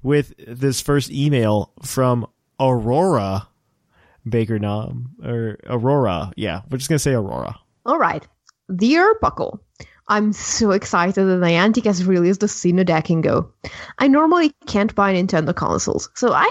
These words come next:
Speaker 2: haven't played many of the games, but I have played Pokemon Pearl, as it was the only one in the second-hand shop.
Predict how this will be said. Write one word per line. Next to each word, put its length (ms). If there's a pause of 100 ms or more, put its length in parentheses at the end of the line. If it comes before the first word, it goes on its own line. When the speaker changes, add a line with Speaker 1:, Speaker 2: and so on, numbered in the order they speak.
Speaker 2:
haven't 260
played 200
many 180
of 100
the 80
games, 240
but 140
I 40
have 340
played 220
Pokemon 360
Pearl, 360 (220)
as 120
it 40
was 160
the 180
only 480
one 240
in 100
the 60
second-hand 480
shop. 320